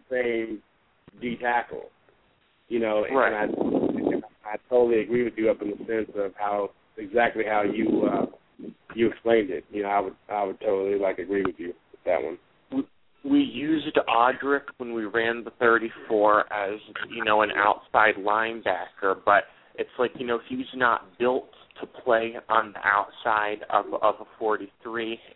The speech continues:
Speaker 2: you know, in the front four, of a front seven. He's, if you're running a forty-three, he needs to be in the middle. He played as a defensive tackle when he was at Penn State.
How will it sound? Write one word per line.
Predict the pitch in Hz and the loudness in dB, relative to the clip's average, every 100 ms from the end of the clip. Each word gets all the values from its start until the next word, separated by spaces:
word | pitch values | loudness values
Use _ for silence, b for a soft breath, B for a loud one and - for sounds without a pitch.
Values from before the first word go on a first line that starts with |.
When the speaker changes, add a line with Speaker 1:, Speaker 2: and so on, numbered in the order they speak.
| _ | _
Speaker 2:
you | 90 110 | -18 -4
know, | 104 98 | -2 -2
in | 101 | -4
the | - - | -2 0
front | 101 - - | 0 0 0
four, | 123 113 107 | 4 6 6
of | - | 4
a | - - | -8 -6
front | 98 - - | -6 -6 -4
seven. | 104 101 101 - | -4 -4 -10 -12
He's, | 113 110 B B - | -8 -8 B B -12
if | - | -6
you're | 127 120 | 0 2
running | 123 120 | 2 0
a | 117 - | -8 -2
forty-three, | 117 110 - - 120 117 - | -2 -2 -8 -2 0 0 -4
he | 113 | -6
needs | 110 110 - - | -6 -8 -8 -6
to | |
be | 101 107 | 0 2
in | 107 | 4
the | 104 | 2
middle. | 101 120 92 95 B B _ | 4 4 4 2 B B _
He | 107 - - | -16 -8 0
played | 120 127 117 | 0 2 0
as | 110 113 | 0 -2
a | |
defensive | 104 104 92 98 - - - | -10 -10 -14 -12 -12 -12 -8
tackle | 101 92 - 104 107 b b _ | -6 -6 -2 -2 -2 b b _
when | 110 110 | -14 -12
he | 117 | -8
was | 110 107 | -6 0
at | 101 98 - | 2 0 -2
Penn | - 95 - - | -6 -6 -10 -14
State. | - 101 82 | -6 -6 -8